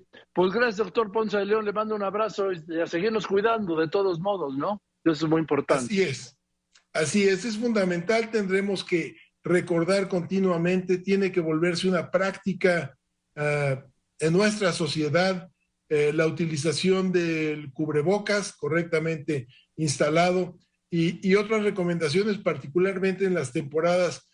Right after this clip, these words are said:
Speaker 2: de alta transmisión de, de virus respiratorios. Eh,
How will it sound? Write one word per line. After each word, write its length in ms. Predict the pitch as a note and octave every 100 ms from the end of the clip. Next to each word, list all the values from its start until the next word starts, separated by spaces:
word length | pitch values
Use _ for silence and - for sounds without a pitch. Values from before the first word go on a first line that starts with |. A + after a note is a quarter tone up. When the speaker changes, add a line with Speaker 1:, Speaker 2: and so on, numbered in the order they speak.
| _ _
Speaker 2:
de 160 | C#3+ F#3+
alta 260 | F#3+ G3+
transmisión 720 | E3+ E3 D#3 C#3 F#3+ G3 F#3+
de, 520 | F3 E3 D#3 D3+ D3+ C3+
de 120 | D3+
virus 320 | E3+ E3+ E3+
respiratorios. 1120 | D3 B2 D#3 C#3+ B2+ G3 G3+ G#3 - - _ _ _ -
Eh, 580 | D#3 D3+ D3 C#3+ D3+